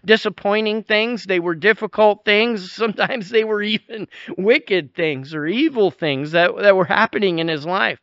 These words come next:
It, it doesn't mean only good things are gonna happen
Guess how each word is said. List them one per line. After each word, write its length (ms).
It, 220
it 180
doesn't 400
mean 400
only 580
good 460
things 480
are 120
gonna 260
happen 560